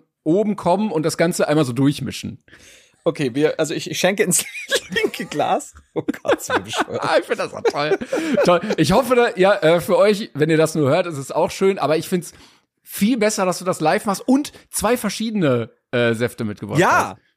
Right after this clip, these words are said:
Speaker 1: Ja.
Speaker 2: Ja, äh, ich erzähl dir nachher, wie es sich überhaupt zugetragen hat.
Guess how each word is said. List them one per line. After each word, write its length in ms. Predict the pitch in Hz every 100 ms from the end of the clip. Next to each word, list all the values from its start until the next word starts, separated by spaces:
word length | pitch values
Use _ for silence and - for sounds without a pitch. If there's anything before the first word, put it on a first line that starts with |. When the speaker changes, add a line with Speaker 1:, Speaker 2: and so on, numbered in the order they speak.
| -
Speaker 1:
Ja. 240 | 139 127
Speaker 2:
Ja, 220 | 165 220 - -
äh, 100 | 165
ich 220 | - 170 170
erzähl 260 | 160 214
dir 100 | 202
nachher, 420 | 185 180 196 -
wie 60 | 156
es 100 | 180
sich 120 | 151
überhaupt 220 | 151 113
zugetragen 600 | - 147 - - 98 101
hat. 240 | 98 98